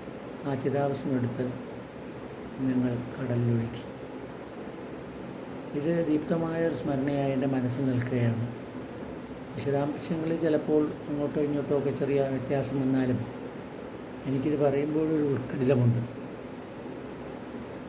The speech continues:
ഏത് വർഷമാണ്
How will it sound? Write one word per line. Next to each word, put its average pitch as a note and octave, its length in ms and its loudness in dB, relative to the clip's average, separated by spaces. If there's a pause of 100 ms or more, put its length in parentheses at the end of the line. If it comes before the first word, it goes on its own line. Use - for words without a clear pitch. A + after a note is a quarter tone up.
(1700)
ഏത് C#3+ 240 4
വർഷമാണ് D#3+ 680 2